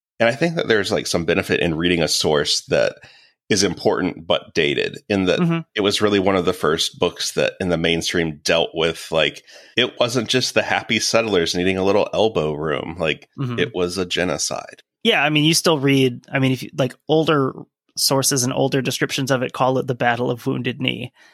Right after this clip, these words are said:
Speaker 2: which is pretty <laughs> gross. And,
Speaker 1: Mm-hmm.
Speaker 2: and it's, uh, like you, you, you say about that, like, kind of reframing it into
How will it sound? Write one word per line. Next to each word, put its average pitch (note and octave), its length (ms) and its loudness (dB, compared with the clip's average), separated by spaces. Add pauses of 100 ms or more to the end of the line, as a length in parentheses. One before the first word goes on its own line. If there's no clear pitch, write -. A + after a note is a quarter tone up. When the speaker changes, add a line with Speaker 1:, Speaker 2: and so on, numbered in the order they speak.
(280)
Speaker 2:
which D3 180 -4
is - 80 -2
pretty C#3 220 -8
<laughs> C#3+ 60 -8
gross. - 420 0 (360)
And, D#3 320 2
Speaker 1:
Mm-hmm. - 80 -4 (640)
Speaker 2:
and G3+ 120 -4
it's, - 180 -2
uh, G3 80 2
like D#3+ 340 -2
you, D#3 140 0
you, C#3+ 240 -4
you C#3 100 -8
say D3 160 0
about C3 220 -2
that, C3+ 200 0
like, C3+ 140 -4
kind C#3 160 -2
of A#2 120 -2
reframing C3 600 2
it - 80 -2
into B2+ 580 0